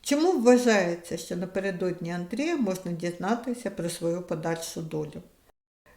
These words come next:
Які ворожіння існували в Україні? І чому хлопцям дозволялося в ніч перед Андрієм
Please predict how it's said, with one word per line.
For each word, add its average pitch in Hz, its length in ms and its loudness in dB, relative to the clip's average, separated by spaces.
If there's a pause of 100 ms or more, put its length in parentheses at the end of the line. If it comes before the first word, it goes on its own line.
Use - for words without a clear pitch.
(140)
Які 254 640 4
ворожіння 247 840 2
існували 175 680 0
в 170 100 -10
Україні? 170 800 -4 (680)
І 226 120 6
чому 220 420 4
хлопцям 277 680 0
дозволялося 196 1160 2 (280)
в 180 840 0
ніч 180 560 -4 (180)
перед 170 420 0
Андрієм 294 580 2